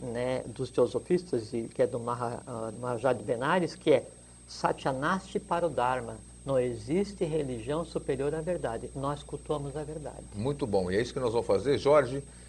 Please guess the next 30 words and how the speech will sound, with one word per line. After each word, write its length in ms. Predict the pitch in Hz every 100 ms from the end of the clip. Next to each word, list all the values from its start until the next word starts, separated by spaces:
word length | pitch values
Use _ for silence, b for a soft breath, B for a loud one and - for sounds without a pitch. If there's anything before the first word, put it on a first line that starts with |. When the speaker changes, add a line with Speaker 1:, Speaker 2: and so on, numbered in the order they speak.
| B
Speaker 2:
agradeço 600 | - 110 120 117 147 151
a 40 | 123
sua 160 | 127
presença. 720 | - 110 101 123 123 - 175 - B B
Eu 140 | 120
gostaria 420 | 123 135 127 127 131
que 120 | 120
você, 640 | 107 104 - 120 95 82 87
que 100 | -
é 100 | 85
a 160 | 76 92
sua 220 | - 123
pérola 440 | - 120 107 95 90
de 120 | 92
toda 240 | 92 104
vez 160 | 98 101
que 80 | 98
você 200 | 92 95
vem 160 | 92
aqui, 180 | 87 78
Speaker 1:
Ora. 240 | 127 120 120 B -
Speaker 2:
a 140 | 104
sua 240 | 107 151 131
mensagem 540 | 113 104 120 113 104
final 400 | 98 92 98 98
pro 180 | 78 95
nosso 260 | 95 90 -
telespectador. 640 | 90 82 - - 82 73 73 - - - B B B -
Speaker 1:
Bom, 340 | - 151 131 - - -
é... 600 | 147 135 135 131 127 135